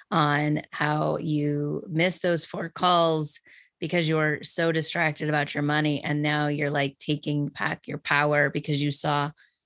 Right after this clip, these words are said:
your, your gift. You made it through. So now you're almost, in my opinion, re-, repaying God for allowing you to survive and paying it back.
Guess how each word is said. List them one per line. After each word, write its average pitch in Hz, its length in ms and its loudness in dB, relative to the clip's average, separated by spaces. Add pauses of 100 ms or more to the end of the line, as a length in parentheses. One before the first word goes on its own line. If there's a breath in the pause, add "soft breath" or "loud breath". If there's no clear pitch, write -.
(100)
your, 147 400 2
your 151 240 2
gift. 139 540 -4 (120)
You 151 380 2
made 143 240 2
it 143 220 -4
through. 147 420 0 (320 loud breath)
So - 160 0
now 147 200 4
you're 151 220 0
almost, 147 480 -2
in 151 120 0
my 143 180 4
opinion, 143 480 0
re-, 143 220 -2 (400 loud breath)
repaying 156 540 2
God - 360 -4
for - 140 -8
allowing 147 420 0
you 147 120 -2
to 151 100 -6
survive 156 600 2 (600 loud breath)
and 151 540 2
paying 147 300 0
it 151 100 -6
back. - 460 -4